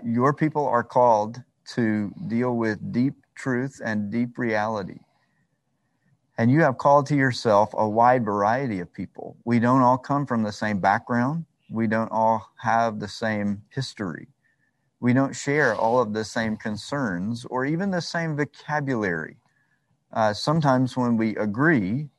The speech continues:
we still speak with different emphasis. Uh, and we still leave those conversations where we might agree on so much, thinking, "I wish my brother or sister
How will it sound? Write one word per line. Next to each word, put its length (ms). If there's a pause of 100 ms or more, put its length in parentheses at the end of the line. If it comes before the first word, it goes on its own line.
we 140
still 380
speak 340
with 220
different 420 (220)
emphasis. 840 (760)
Uh, 360
and 160
we 80
still 320
leave 200
those 220
conversations 880
where 140
we 80
might 220
agree 260
on 160
so 180
much, 500
thinking, 500
"I 180
wish 400
my 180
brother 300
or 140
sister 580